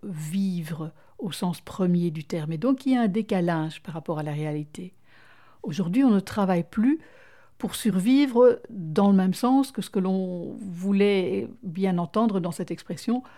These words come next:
dans le passé. On survit très bien sans travail. Il y a des gens qui n'ont jamais travaillé de leur vie et, et qui, bon, qui n'en meurent pas. Alors, ils n'ont peut-être pas une vie confortable, mais ils n'en meurent pas. Donc, le mot vivre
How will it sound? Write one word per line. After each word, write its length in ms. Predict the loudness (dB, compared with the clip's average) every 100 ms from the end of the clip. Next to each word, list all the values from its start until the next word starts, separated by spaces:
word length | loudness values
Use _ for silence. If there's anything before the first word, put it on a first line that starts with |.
| -10
dans 160 | -4 -2
le 40 |
passé. 540 | -2 -8 -6 -4 -4 -6 _ -20 -20 -10
On 120 | -6
survit 460 | -4 -2 -2 0 -4
très 220 | -4 -6
bien 200 | -4 -4
sans 180 | -4 -8
travail. 380 | -8 -4 -2 -2
Il 60 |
y 40 | -2
a 40 |
des 180 | -4 -4
gens 200 | 0 -2
qui 140 | -2
n'ont 140 | -6 -6
jamais 240 | -6 -6
travaillé 260 | -8 -8 -6
de 60 |
leur 160 | -6 -6
vie 280 | -4 -4 -4 -10 -20 -20 -20 -10
et, 320 | -8 -6 -10 -16 _
et 140 | -14 -14
qui, 520 | -8 -6 -4 -6 -8
bon, 120 | -12 -14
qui 120 | -4 0
n'en 160 | 2
meurent 300 | 0 -2 -6
pas. 240 | -4 -4 -4 -14 -20 -18
Alors, 160 | -12 -8
ils 100 | -4
n'ont 100 | -4
peut-être 180 | -4 -4
pas 80 | -4
une 80 |
vie 100 | -2
confortable, 760 | -4 -6 -6 -6 -4 0 2 2
mais 240 | 2 -2 -4
ils 200 | -2 0
n'en 160 | 0
meurent 340 | 0 0 0 -4
pas. 240 | -6 -6
Donc, 300 | -4 -4 -4
le 340 | -6 -6 0 2
mot 320 | 4 2 -2 -10
vivre 600 | -8 -2 0 0 -2 -8